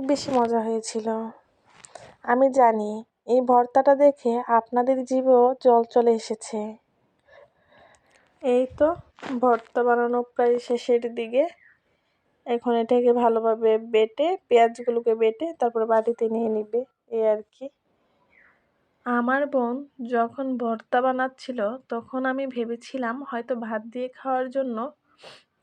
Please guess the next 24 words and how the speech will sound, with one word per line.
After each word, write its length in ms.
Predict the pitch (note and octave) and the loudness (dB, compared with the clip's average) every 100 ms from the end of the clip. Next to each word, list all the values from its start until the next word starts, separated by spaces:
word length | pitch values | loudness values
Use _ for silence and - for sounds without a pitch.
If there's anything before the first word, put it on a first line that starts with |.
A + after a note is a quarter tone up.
| _ | _
সাথে 360 | - B3+ A3+ B3+ | -8 -6 -4 -4
করে 240 | C4 C4 A#3 | -2 -2 -2
নিয়ে 300 | B3 B3 A3+ G#3+ | -6 -6 -6 -8
যাবে, 360 | A3 G#3+ - G#3+ G#3+ _ _ _ _ _ _ | -10 -12 -14 -16 -20 _ _ _ _ _ _
কিন্তু 260 | - C4 C4 | -12 -6 -4
আমার 380 | G#3 G#3+ A#3+ C4 | -2 -2 -2 -4
বোনের 320 | C4 C4+ C4 | -4 -4 -4
ভর্তা 380 | A3+ A3 A3 A#3+ | -4 -6 -6 -4
বানানোর 380 | B3 C4 C4 C#4 | -4 -4 -4 -6
শেষে 460 | C#4 C#4 C4+ A3+ A3 B3 _ _ _ | -6 -8 -6 -10 -10 -14 _ _ _
যে 160 | A3 B3 A#3+ | -10 -8 -4
কাণ্ড 360 | A3+ A3 A3+ A#3+ C4+ | 0 0 0 -4 -4
করলো, 360 | C4+ C4 A3+ A#3 - | -4 -4 -6 -10 -14
সেটা 300 | - A#3 A#3+ | -20 -10 -8
দেখে 260 | B3 B3 C4+ | -6 -6 -6
তো 120 | C4+ | -6
আমরা 180 | B3+ B3+ | -6 -6
সবাই 200 | C4 B3 | -6 -6
হাসতে 380 | A3+ A3 - A#3 | -8 -12 -12 -12
হাসতে 260 | A3+ - A3+ | -12 -14 -16
শেষ। 360 | A3 - A3+ A3 - - - - _ - | -16 -18 -20 -20 -20 -20 -20 -20 _ -14
এই 180 | A#3 A3+ | -8 -6
যে 160 | A3+ A3+ | -6 -8
দেখেন, 320 | G#3+ G#3+ G#3 | -10 -12 -16